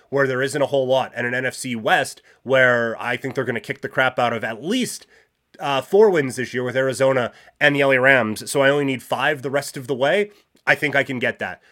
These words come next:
with the Seattle Seahawks. And last one that we're looking at the win total of is the L A Chargers. Their total is at nine and a half.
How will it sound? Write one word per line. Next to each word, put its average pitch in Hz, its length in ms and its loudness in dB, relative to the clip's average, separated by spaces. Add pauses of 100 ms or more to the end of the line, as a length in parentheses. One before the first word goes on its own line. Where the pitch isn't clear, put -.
(120)
with 131 180 -4
the 135 60 -8
Seattle 110 560 2 (140)
Seahawks. 123 440 -2
And 127 100 -2
last 180 180 0
one 175 120 -2
that 156 100 -2
we're 147 80 -2
looking 147 240 -4
at 120 80 -6
the 120 80 -10
win 139 160 -4
total 113 260 -2
of 101 160 -4 (240)
is 139 320 0
the 135 140 -6
L 143 160 2
A 131 80 2
Chargers. 123 560 -4
Their 131 160 -2
total 127 320 -4
is 123 240 -6
at 113 180 0
nine 127 220 -2
and 113 80 -4
a 101 60 -4
half. 117 320 -2